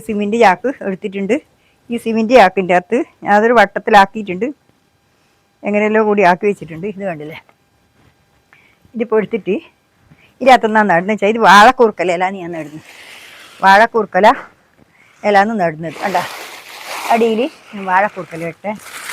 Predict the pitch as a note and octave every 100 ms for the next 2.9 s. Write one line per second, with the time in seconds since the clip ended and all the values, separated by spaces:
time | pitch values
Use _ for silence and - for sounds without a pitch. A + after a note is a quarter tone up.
0 | - - - - - - - - - -
1 | - G3+ A3+ A3 F#3 G3+ G3+ F3+ E3+ E3
2 | D3 D3 _ _ _ G#3+ G3 D#3